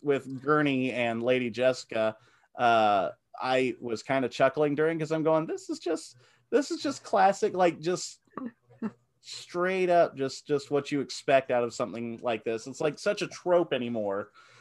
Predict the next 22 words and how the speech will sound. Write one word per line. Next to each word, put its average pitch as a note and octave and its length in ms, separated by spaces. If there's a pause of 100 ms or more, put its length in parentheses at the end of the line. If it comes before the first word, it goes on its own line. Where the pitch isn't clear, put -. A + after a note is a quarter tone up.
(140)
that C3 160
the, C3 300
the C3+ 100
confused, E3+ 800 (460)
uh, C3 260
sidekick D#3 800
or C3 120
whatever C3+ 680 (260)
comes C#3+ 340
in C#3+ 300
to C3+ 200
take C#3 240
out C3 140
the A#2+ 100
wrong A#2+ 260
person B2+ 460
to A2+ 100
find B2 300
out A#2+ 140
that G#2+ 80
he's A2 140
gonna A#2 220